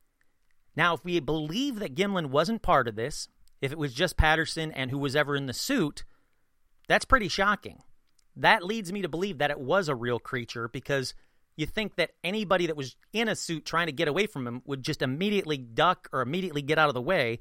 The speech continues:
and not expect Patterson, or, ex-, I'm sorry, not expect Gimlin to chase after it. You would think that Patterson would tell him, "Whoa, whoa, whoa, stop right there," and not let Gimlin go around the bend to see the guy in the suit running away or hiding. But back to that day.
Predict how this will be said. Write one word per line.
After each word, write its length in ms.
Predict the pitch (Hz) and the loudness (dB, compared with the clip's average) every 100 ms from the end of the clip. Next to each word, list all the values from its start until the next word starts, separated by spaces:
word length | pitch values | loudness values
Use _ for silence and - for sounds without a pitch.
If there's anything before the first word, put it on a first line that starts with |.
| - - _ _ | -10 -20 _ _
and 220 | 175 165 | 2 2
not 160 | 147 156 | 4 2
expect 500 | - - 156 - - | 0 -4 -4 -6 0
Patterson, 540 | 156 160 160 - 135 127 | 4 4 2 -2 -4 0
or, 120 | 139 | 0
ex-, 160 | 123 170 | 0 -4
I'm 300 | 151 131 113 | -4 -6 -4
sorry, 300 | 160 131 120 - _ | 0 0 -2 -12 _
not 200 | 147 165 | -2 0
expect 400 | 151 - 139 117 | 0 -2 -4 -2
Gimlin 320 | 135 196 147 | -2 0 -2
to 80 | 113 | -6
chase 300 | - 143 127 | -4 -4 0
after 340 | 139 143 - 85 | 0 0 -2 -12
it. 120 | - _ - | -14 _ -8
You 100 | 151 | -4
would 140 | 147 | -2
think 160 | 170 160 | -2 -2
that 140 | 135 | -2
Patterson 420 | - 151 160 - 135 | 2 2 2 -2 -6
would 120 | 127 | -4
tell 160 | 139 | -4
him, 80 | 123 | -2
"Whoa, 160 | 131 202 | 2 4
whoa, 140 | 190 | 4
whoa, 240 | 180 202 110 | 4 0 -2
stop 500 | - - 165 156 143 | -8 2 4 4 4
right 260 | 147 139 - | 2 2 0
there," 400 | 170 147 107 117 - _ - | 0 2 -2 -8 -18 _ -6
and 180 | 143 | -2
not 220 | 151 160 - | 2 2 2
let 300 | 151 135 120 | 0 0 -4
Gimlin 340 | 170 170 139 | -2 -2 -4
go 160 | 135 131 | -2 0
around 260 | 127 127 | 0 -2
the 60 | 123 | -4
bend 340 | 139 165 123 - - _ | -4 -4 -4 -10 -16 _
to 140 | - 147 | -6 -4
see 180 | - 151 | -2 -2
the 100 | 127 | 0
guy 220 | 135 131 | 0 0
in 60 | |
the 80 | 127 | -2
suit 260 | - 139 - | -6 -6 -8
running 400 | 113 120 127 131 | -4 0 0 0
away 320 | 127 123 127 123 | -2 0 -2 -2
or 80 | |
hiding. 500 | 95 131 127 95 87 - - _ _ | 2 2 2 -2 -12 -20 -20 _ _
But 240 | 254 220 135 | 6 6 6
back 240 | 170 - | 4 4
to 80 | 151 | 0
that 220 | 127 98 | -2 -2
day. 240 | 98 - | -8 -14